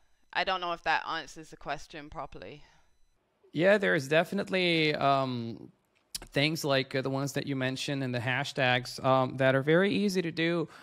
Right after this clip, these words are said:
Speaker 2: uh, if you, uh, if you know, uh, how to approach them in order to reach your, your target crowd. Uh, but of course, to run your social media campaign, um, to implement your brand strategy properly,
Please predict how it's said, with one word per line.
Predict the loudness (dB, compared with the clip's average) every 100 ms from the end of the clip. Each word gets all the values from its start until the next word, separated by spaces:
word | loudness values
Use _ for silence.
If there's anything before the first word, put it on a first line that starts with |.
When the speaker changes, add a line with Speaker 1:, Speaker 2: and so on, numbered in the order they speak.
| 2
Speaker 2:
uh, | 4 6 4 2
if | -2 0
you, | 2 4 4 2 -2
uh, | 2 4 6 4 2 -2
if | -4 -2
you | -2 -2 -2
know, | 0 6 6 6 2 -6 -4
uh, | -2 -2
how | -2 2 2
to | 2
approach | 2 2 2 0
them | -4 -4 -6 -8
in | -4
order | -2 -2
to | -4 -4
reach | -4 -4 -4
your, | 0 2 2
your | 0 -4
target | -4 0 0 0 -2
crowd. | 2 4 4 2 -4 -20 -20 0
Uh, | 2 2
but | 0
of | -2
course, | 2 2 2
to | 0 0
run | 2
your | 0 -2
social | 0 0 0 -2
media | -4 -2 -2
campaign, | -2 -4 0 2 2 2 -2 -10 -6
um, | 2 4 4 2 -2 -10
to | -4 0 0 0 -2
implement | -6 -6 -4 -4 -4
your | -4
brand | -2 0 0 -2
strategy | 0 4 4 2 0 0
properly, | 0 0 0 0 0 -2